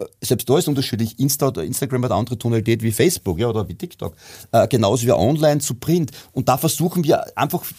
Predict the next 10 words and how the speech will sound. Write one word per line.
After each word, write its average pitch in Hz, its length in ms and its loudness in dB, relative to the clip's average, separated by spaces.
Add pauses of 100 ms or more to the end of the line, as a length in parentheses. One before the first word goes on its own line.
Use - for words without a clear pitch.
die, 214 80 -12
die - 220 -8
richtigen 165 600 -2
Produkte 170 640 -2
für - 140 -4
die 147 100 -2
richtige 143 460 -4
Zeit 92 480 0
zu - 260 -10
finden. 160 540 0